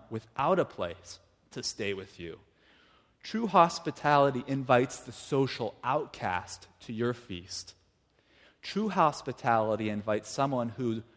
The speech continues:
is alone for the holidays to your table. Spiritual gifts support the common good.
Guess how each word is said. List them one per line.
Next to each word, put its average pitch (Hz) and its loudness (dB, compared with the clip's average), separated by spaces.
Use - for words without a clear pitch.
is 123 -6
alone 120 0
for - -8
the 95 -4
holidays 98 0
to 107 -8
your 117 -2
table. 85 -8
Spiritual 196 6
gifts 143 2
support - -2
the 117 -10
common 101 -2
good. 98 -2